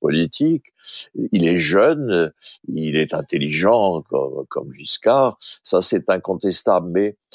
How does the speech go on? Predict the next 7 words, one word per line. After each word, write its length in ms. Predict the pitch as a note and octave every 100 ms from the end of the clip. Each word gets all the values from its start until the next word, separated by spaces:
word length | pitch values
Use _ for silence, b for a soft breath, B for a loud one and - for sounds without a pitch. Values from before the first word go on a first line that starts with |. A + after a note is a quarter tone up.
| B B _
euh, 100 | - - - - - - - _ -
ce 400 | - - - -
que 80 | -
vous 160 | D3+ E3
mentionnez 720 | D3+ D3 - D3+ D3 F3+ F3+
sur, 420 | - C#3 A#2+ G#2+
euh, 240 | A2+ G#2+